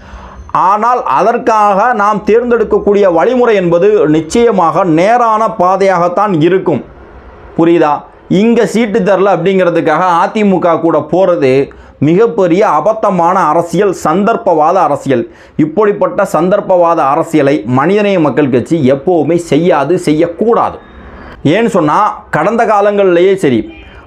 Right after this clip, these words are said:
மனிதநேய மக்கள் கட்சி அதிகாரம் வேணுமான்னு கேட்டா அதிகாரம் வேணும். ஆனால் அந்த அதிகாரத்தை யாரோடு நின்று எந்த வகையில் நாம் எ-, எடுத்துக்கொள்கிறோம் அப்படிங்கிறதுல ஒரு தர்மம் வேணும், ஒரு எத்திக்ஸ் வேணும். புரியுதா? இன்றைக்கு பாஜ-, தி மு க இருக்கிறது, அதற்கு எதிராக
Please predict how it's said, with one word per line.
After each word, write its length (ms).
மனிதநேய 440
மக்கள் 300
கட்சி 520
அதிகாரம் 600
வேணுமான்னு 360
கேட்டா 240
அதிகாரம் 400
வேணும். 300
ஆனால் 380
அந்த 160
அதிகாரத்தை 680
யாரோடு 440
நின்று 440
எந்த 340
வகையில் 340
நாம் 220
எ-, 160
எடுத்துக்கொள்கிறோம் 640
அப்படிங்கிறதுல 540
ஒரு 160
தர்மம் 400
வேணும், 260
ஒரு 180
எத்திக்ஸ் 380
வேணும். 180
புரியுதா? 300
இன்றைக்கு 460
பாஜ-, 480
தி 140
மு 160
க 160
இருக்கிறது, 680
அதற்கு 360
எதிராக 280